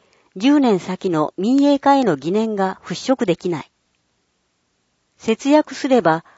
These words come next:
本市に統合は不要であり、統合はデメリットばかりである。豊かなぬた川を持ちながら、永久に自治権がなくなり、料金値上げ、市職員減少、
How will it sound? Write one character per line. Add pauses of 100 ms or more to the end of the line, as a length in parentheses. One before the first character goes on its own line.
本
市
に
統
合
は
不
要
で
あ
り、 (520)
統
合
は
デ
メ
リ
ッ
ト
ば
か
り
で
あ
る。 (1040)
豊
か
な
ぬ
た
川
を
持
ち
な
が
ら、 (400)
永
久
に
自
治
権
が
な
く
な
り、 (440)
料
金
値
上
げ、 (380)
市
職
員
減
少、